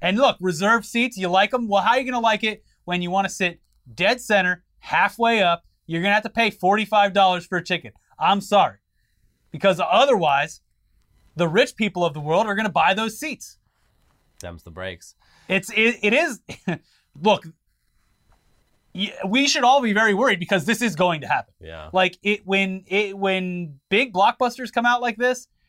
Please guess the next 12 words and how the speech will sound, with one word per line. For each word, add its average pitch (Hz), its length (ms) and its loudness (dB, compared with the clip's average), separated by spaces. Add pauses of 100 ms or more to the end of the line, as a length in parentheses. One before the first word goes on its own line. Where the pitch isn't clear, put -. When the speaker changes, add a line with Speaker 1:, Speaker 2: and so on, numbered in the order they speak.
(460)
Speaker 1:
A 233 160 0
M 339 100 -2
C 302 200 -10
will 208 320 2
get 214 160 -2
away 180 480 0 (220)
with 160 180 -8
charging 185 400 0
more 180 240 0
for 196 160 -4
better 160 300 0
seats - 480 -14